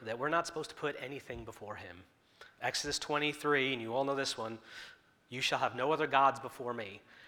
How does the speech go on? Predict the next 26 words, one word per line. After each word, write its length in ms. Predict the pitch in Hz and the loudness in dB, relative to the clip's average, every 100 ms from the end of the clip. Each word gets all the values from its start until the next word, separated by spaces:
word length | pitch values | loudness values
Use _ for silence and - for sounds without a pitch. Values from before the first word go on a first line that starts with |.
| - | -10
And 120 | 117 | 2
that 140 | 160 170 | 4 6
doesn't 260 | 180 175 | 4 4
mean 220 | 165 160 | 4 2
you 100 | 156 139 | 2 4
have 160 | 147 | 4
an 80 | 139 | 6
altar 340 | 135 139 147 | 4 4 0
in 140 | 143 139 | 0 0
your 120 | 156 | 0
room. 360 | 151 123 127 165 | 2 0 -2 -4
It 120 | 120 | -4
just 260 | 139 135 | -2 -2
means, 300 | 143 135 127 - - - _ - | 0 -2 -4 -10 -16 -20 _ 0
are 180 | 127 165 | 2 2
you 200 | 160 147 | 0 -4
putting 480 | - 139 131 135 - | -2 0 0 -2 -4
anything 680 | 139 170 - 139 113 127 147 - _ _ _ _ _ _ - | -2 -2 0 0 0 -4 -10 -16 _ _ _ _ _ _ -10
above 460 | 110 123 120 120 - - - | -4 0 0 -2 -16 -20 -18
him? 280 | - 104 82 - _ _ _ _ _ - _ _ - | -10 -10 -10 -16 _ _ _ _ _ -20 _ _ -16
And 200 | 120 117 | -12 -10
we 100 | 120 | -8
all 260 | 160 135 135 | -2 2 2
do 200 | 120 110 | 0 -8
it 100 | 117 - _ _ _ _ _ _ - | -10 -14 _ _ _ _ _ _ -4
often. 280 | 98 - | -4 -4